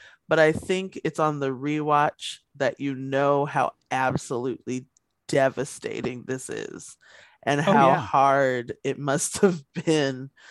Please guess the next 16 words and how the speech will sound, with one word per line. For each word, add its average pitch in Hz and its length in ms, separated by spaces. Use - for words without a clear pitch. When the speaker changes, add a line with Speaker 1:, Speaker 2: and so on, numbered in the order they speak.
Speaker 1:
to 135 720
literally 143 580
have 139 260
to 139 120
see, 139 480
like, 123 340
the 123 120
bones 131 1000
of 135 720
your 143 380
family 131 720
and 127 160
all 143 220
of 151 180
your 160 200
people 135 720